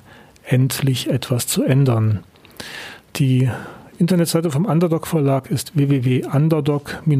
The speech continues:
verlag punkt d e, also Underdog, das englische Wort U N D E R D O G Verlag punkt D E. Wie gesagt, die Webseite wird leider gerade überarbeitet und Kontakt könnt ihr bekommen unter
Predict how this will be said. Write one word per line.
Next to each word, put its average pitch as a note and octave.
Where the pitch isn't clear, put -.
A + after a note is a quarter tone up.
verlag B2
punkt -
d E3+
e, F3+
also B2
Underdog, C3
das -
englische C3+
Wort B2
U C3+
N B2
D B2+
E A#2+
R C3
D C#3
O C3+
G B2
Verlag B2
punkt -
D C3+
E. F3
Wie D#3
gesagt, C#3
die C3
Webseite C#3
wird C#3
leider C3
gerade C3
überarbeitet C#3+
und B2
Kontakt -
könnt D3
ihr D3+
bekommen C#3
unter C#3